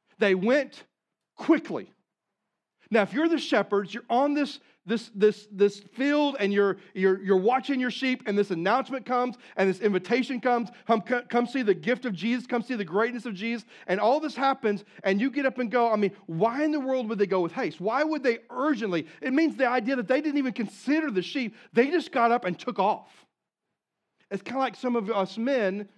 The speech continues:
at Thanksgiving when they say, "Dinner served." I mean, we just go, right? We forget everything we're doing, we come brain dead, and we just go.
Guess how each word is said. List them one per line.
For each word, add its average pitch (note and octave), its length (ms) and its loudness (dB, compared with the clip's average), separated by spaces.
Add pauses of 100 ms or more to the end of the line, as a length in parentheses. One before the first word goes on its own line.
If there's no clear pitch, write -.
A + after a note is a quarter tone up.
(1080)
at F3+ 100 -6
Thanksgiving A#3 540 0
when G3+ 100 0
they F#3 100 -2
say, F#3+ 200 -2
"Dinner C4+ 320 0
served." E3+ 440 0
I G3+ 60 2
mean, A#3+ 140 2
we C#4+ 100 2
just C4 180 -4
go, D4 240 2
right? G#3 320 0 (200)
We A3 100 0
forget G#3 260 2
everything C#4+ 440 2
we're D4 120 0
doing, A3+ 460 2
we G3 80 0
come B3 220 0
brain A#3 240 0
dead, A3 120 2
and G3 80 0
we F3+ 80 2
just C#3+ 140 -10
go. A#2+ 240 -2